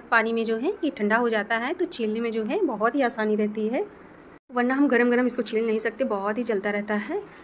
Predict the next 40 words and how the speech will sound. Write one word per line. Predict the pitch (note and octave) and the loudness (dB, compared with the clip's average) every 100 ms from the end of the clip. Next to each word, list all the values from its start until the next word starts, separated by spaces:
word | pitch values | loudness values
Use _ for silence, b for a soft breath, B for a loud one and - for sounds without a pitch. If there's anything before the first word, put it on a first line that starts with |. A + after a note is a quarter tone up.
| B - | B -2
तो | |
देखिए | C4 C4 D4 | -2 0 0
हल्का | C4 A3 B3+ | 0 0 0
हल्का | C4 | 0
ये | C4+ | 0
ठंडा | C4 G#3 A3+ | 0 0 0
हो | A#3+ | 0
गया | G#3+ G#3+ | 0 0
है, | C4+ | 0
तो | F4+ | -2
ऐसे | C4 C4 | 0 -2
हम | C4+ A3+ | -2 -2
थोड़ा | A3+ | -2
थोड़ा | A3+ A#3+ C4+ | 0 0 0
इस-, | A3+ | -2
इसी | A3 - | -8 -8
तरह | G#3+ A3+ F#4 - B B | -4 -2 -2 -4 B B
थोड़ा | - A#3+ | -2 -2
सा | A#3+ | 0
किसी | A#3+ A3+ | -4 -6
चीज़ | A#3 A#3 | -4 -4
पे | A#3 | -2
मार | A#3 G#3+ | 0 2
लेंगे | A#3 A#3 C4+ | 2 2 0
या | D#4 | 0
हाथों | B3 A#3+ | 0 0
से | A#3+ | -2
ऐसे | A3 | -2
दबा | G#3+ G3+ A3+ | -2 0 0
देंगे, | A3 B3 | 0 -2
तो | D4 | -2
जो | B3+ | -2
है | A#3+ B3+ | 0 -2
इसमें | B3 A#3 | -2 -4
का | |
छिलका | A#3+ A3+ A#3 | -2 -2 -2
थोड़ा | A#3 A3 | 0 0
ढीला | G#3+ A3+ | 2 2
हो | A#3 | 2
जाएगा | A3 G#3 G#3+ D4+ | 0 0 0 -2